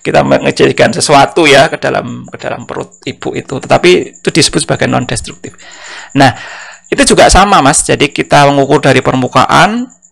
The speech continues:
dengan aturan tertentu yang nanti disebut sebagai konfigurasi. Dengan aturan tertentu nanti kita akan mencoba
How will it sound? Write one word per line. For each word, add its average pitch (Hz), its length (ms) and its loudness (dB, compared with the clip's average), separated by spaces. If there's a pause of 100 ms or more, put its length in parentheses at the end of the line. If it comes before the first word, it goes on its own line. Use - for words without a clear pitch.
(140)
dengan 131 400 2
aturan 165 420 2
tertentu 143 640 0
yang 151 160 2
nanti 127 240 2
disebut - 320 -6
sebagai 131 140 0
konfigurasi. 135 1000 0 (480)
Dengan 135 260 0
aturan 127 300 0
tertentu - 480 -4
nanti 175 240 0
kita 170 320 0
akan 170 300 -4 (520)
mencoba 180 800 0